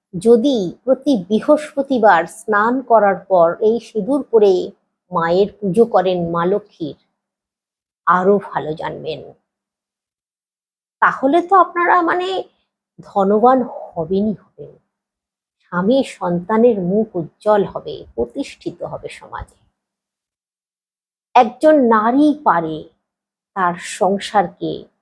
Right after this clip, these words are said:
অনেক উঁচু স্থানে পৌঁছে দিতে, আমি এতটাই জোর দিয়ে বলছি, আমিও একজন নারী। তো এই কাজটা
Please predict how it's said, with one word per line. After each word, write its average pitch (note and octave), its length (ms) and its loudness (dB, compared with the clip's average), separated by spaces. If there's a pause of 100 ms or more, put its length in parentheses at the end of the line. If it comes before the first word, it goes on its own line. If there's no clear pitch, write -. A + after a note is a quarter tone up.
(1300)
অনেক G3 340 2 (220)
উঁচু A#3 360 2
স্থানে F#3 500 -4
পৌঁছে D#3+ 360 -8
দিতে, - 320 -16 (420)
আমি F#3 260 -4
এতটাই F#3 580 0 (100)
জোর D3 200 -6 (100)
দিয়ে D#3 200 -12
বলছি, D3+ 400 -14 (280)
আমিও G3 320 -2
একজন D#3+ 460 -8
নারী। D3+ 300 -16 (1400)
তো - 60 8 (1200)
এই D4+ 160 2 (120)
কাজটা C4+ 520 0